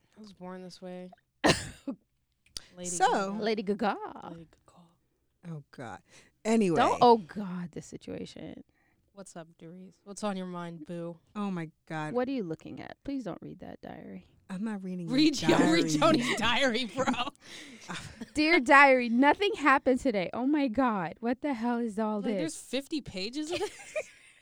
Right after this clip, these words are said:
Speaker 2: <laughs> Yo, that's my diary in high school. Nothing happened today.
Speaker 3: So let's talk about the holidays. And with the,
Speaker 2: Nuh-uh.
Speaker 3: with, I mean, seriously, I,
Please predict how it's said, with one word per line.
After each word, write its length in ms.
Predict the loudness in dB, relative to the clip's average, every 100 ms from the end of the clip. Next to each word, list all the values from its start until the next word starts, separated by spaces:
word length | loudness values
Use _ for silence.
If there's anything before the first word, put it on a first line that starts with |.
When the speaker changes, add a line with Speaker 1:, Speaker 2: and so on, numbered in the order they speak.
| _ _
Speaker 2:
<laughs> 680 | _ _ -20 _ -20 -12 -6
Yo, 160 | -2
that's 160 | -2 0
my 180 | 2 2
diary 340 | 4 6 6 6
in 80 | 4
high 140 | 4
school. 340 | 0 0 0
Nothing 400 | 2 4 4 4 4
happened 400 | 2 2 4 2
today. 100 | 0
Speaker 3:
So 240 | 2 4
let's 180 | 6 4
talk 160 | 0 0
about 260 | 2 2 2
the 80 |
holidays. 920 | 0 2 2 2 2 0 -4 -8 -10 -12 _ _ 0
And 380 | 2 4 4 4
with 120 | 4
the, 80 | 2
Speaker 2:
Nuh-uh. 140 | 2 -4 -8 -2
Speaker 3:
with, 180 | 0 0 -8 -14 _ _ _ 2
I 100 | 6 6
mean, 140 | 6
seriously, 440 | 4 2 2 0
I, 260 | 0 -2